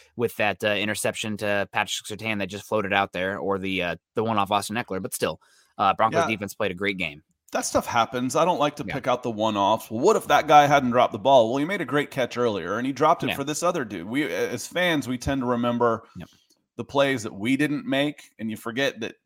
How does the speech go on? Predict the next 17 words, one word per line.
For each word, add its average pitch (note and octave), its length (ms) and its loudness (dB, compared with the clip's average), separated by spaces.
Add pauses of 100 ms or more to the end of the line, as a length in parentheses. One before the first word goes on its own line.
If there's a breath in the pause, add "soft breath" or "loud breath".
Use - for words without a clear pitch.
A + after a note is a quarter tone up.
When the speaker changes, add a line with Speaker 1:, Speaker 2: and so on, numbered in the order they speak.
Speaker 2:
they B2 200 -2
didn't. A#2+ 260 -6
They G#2+ 160 -4
missed C3 220 0
a A#2 60 -6
couple A#2+ 260 2
too, C3 400 -4 (100)
you A2 100 -8
know. A2 140 -2
Speaker 1:
Yeah. G#2+ 60 -4
Speaker 2:
So G#2+ 400 2 (360 soft breath)
there's C#3+ 220 0
a C#3 60 -2
couple, D3+ 640 4
there's C3+ 200 -2
a C3 60 -4
couple D#3+ 640 -2